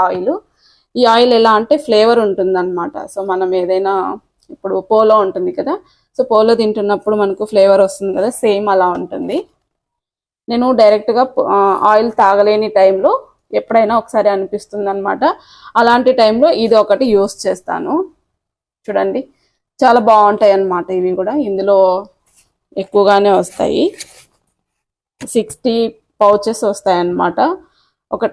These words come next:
ఒక్కొక్క పౌచ్లో టెన్ ఎంఎల్ వరకు ఆయిల్ ఉంటుంది. So ఇది నేను యూజ్ చేస్తాను.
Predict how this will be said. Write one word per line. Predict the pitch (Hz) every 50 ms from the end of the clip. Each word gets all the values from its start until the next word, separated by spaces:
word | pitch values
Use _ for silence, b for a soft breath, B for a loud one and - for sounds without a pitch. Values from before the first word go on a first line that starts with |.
| - 202
ఒక్కొక్క | 214 214 - 233 226 226 220 - 226
పౌచ్లో | 214 214 214 214 - - 330 330 311
టెన్ | 262 220 214 208 202
ఎంఎల్ | 202 202 202 196 196 190
వరకు | 185 185 - - 294 247
ఆయిల్ | 208 175 175 175 180 180
ఉంటుంది. | 175 - 175 175 - 180 - - - - -
So | 233 220 226 214
ఇది | 202 190 208 262 311 302
నేను | 247 214 202 196 190
యూజ్ | 185 180 - - -
చేస్తాను. | 180 175 - - 202 175 277 277